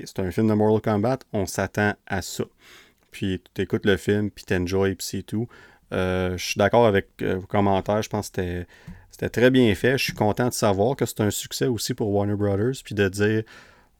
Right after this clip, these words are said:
euh, surtout tenant les circonstances de la pandémie, évidemment, puis de, de savoir qu'il y a des plans pour, je pense qu'il y a des plans pour au minimum une trilogie, mais possiblement plus. Mais tu peux, tu sais, je pense que c'est mieux de focuser sur un, un, une ou deux suites, puis de,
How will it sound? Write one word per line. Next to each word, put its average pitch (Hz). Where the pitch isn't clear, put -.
euh, 90
surtout -
tenant 104
les 104
circonstances 104
de 104
la 95
pandémie, 98
évidemment, 101
puis -
de, 98
de 101
savoir 104
qu'il -
y -
a -
des 95
plans 110
pour, 95
je -
pense 143
qu'il 139
y 107
a 104
des 98
plans -
pour 113
au 117
minimum 113
une 156
trilogie, 139
mais 107
possiblement 101
plus. -
Mais 98
tu -
peux, -
tu -
sais, 95
je -
pense 104
que -
c'est 101
mieux 95
de -
focuser -
sur 95
un, 98
un, 101
une 107
ou 104
deux 95
suites, 113
puis -
de, 104